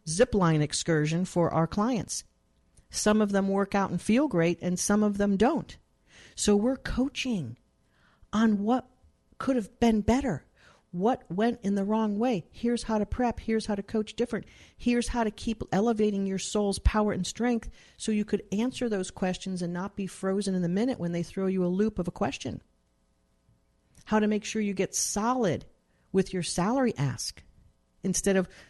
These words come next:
"Well, a hundred and fifty would be good."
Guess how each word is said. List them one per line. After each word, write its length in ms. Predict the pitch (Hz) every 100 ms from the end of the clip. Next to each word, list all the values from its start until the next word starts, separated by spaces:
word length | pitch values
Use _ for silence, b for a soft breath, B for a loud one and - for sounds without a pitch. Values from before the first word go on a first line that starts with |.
| B B -
"Well, 400 | 381 359 370 370 _ 359
a 80 | 349
hundred 420 | 294 392 403 403
and 120 | 320 -
fifty 500 | - 302 - 349 359
would 240 | 339 -
be 220 | 254 233 _
good." 560 | - 233 226 254 339